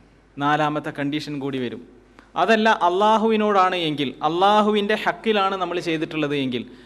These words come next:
അള്ളാഹുവിനോടുള്ള ഹക്ക് എന്ന് പറഞ്ഞു കഴിഞ്ഞാൽ, ഉദാഹരണമായിട്ട്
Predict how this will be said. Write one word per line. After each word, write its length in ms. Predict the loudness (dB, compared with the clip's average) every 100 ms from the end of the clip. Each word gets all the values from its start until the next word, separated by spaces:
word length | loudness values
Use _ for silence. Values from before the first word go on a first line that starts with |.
| -20 -8
അള്ളാഹുവിനോടുള്ള 720 | 0 2 4 2 0 0 0
ഹക്ക് 320 | 0 -2 -2
എന്ന് 280 | -4 -2 -4
പറഞ്ഞു 280 | -2 -2 -2
കഴിഞ്ഞാൽ, 460 | -4 -2 -2 -2 -4 -16 -20 _ -20 _
ഉദാഹരണമായിട്ട് 920 | -4 0 0 -2 -6 -4 -4 -2 -4